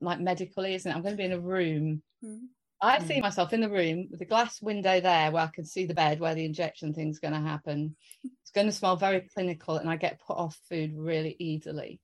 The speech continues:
Speaker 1: So I'm gonna be a bit squeamish. So, because my first thought was, "I'm gonna have a Christmas dinner," 'cause everyone wants a roast dinner,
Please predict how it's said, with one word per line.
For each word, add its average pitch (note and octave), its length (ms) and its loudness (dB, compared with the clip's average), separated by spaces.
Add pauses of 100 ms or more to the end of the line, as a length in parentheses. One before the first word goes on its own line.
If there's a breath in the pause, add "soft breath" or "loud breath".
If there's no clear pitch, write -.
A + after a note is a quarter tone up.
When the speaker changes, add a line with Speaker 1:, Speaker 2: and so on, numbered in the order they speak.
(120)
Speaker 1:
So - 180 -6
I'm E3 120 0
gonna F3 120 0
be F3+ 80 2
a F3 40 -2
bit E3+ 160 -4
squeamish. D#3+ 380 -2
So, E3 140 -2 (160)
because - 240 -12
my A3 140 2 (140)
first B3 280 4
thought E3+ 140 0
was, F3 140 -4
"I'm F3+ 60 -2
gonna F#3+ 100 -2
have F#3 80 0
a F3 60 -2
Christmas E3 440 -2
dinner," D#3 420 0
'cause E3 120 -8
everyone D#3+ 280 0
wants D3+ 200 -2
a D#3 40 -4
roast D3+ 300 -4
dinner, D3 220 -2